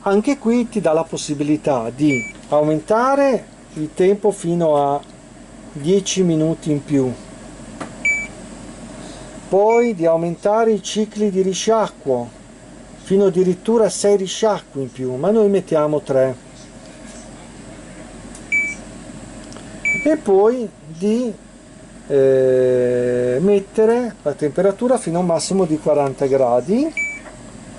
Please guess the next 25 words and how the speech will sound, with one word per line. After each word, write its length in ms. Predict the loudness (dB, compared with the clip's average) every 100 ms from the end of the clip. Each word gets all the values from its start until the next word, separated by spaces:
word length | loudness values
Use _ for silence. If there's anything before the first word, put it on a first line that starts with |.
| -18 -18 -18 -18 -6
perfetto, 880 | -2 -2 0 0 -2 -2 2 2 0 -8 -20 -16 -10 -10 -10 -16 -18 -18 -18 -18 -18 -6
e 60 | 0
la 140 | 2
velocità 540 | 4 4 2 -2 0 0
mille 340 | 0 0 -2
giri. 520 | -2 -2 0 2 0 -4 -14 -2
Poi 160 | 0 2
vediamo 540 | 2 2 2 0 -4
cosa 240 | -6 -4 -2
abbiamo 440 | 2 2 2 -2
nelle 200 | -2 -2
opzioni. 760 | -2 -4 0 2 2 2 0 -2 -8 -8 -8 -8 -14 -18 -18 -18 -18 -18 -16 -16 -18 -18 -18 -16 -16 -16 -18 -18 -18 -10
Eh, 400 | 0 4 4 4
lavaggio 580 | 4 2 4 2 0 0
notte, 640 | 2 4 2 -2 -2 0 2
stiro 360 | 0 0 2
facile, 580 | 0 -4 -4 -6 -2 -2
sono 260 | 0 0 0
quelle 300 | 0 0 0
che 120 | -4
si 140 | -6
può 300 | -2 0 0 -2
utilizzare, 840 | -6 -6 -4 -4 -2 -2 -2 -6 0
però 300 | 2 4 2
già 360 | 2 2 0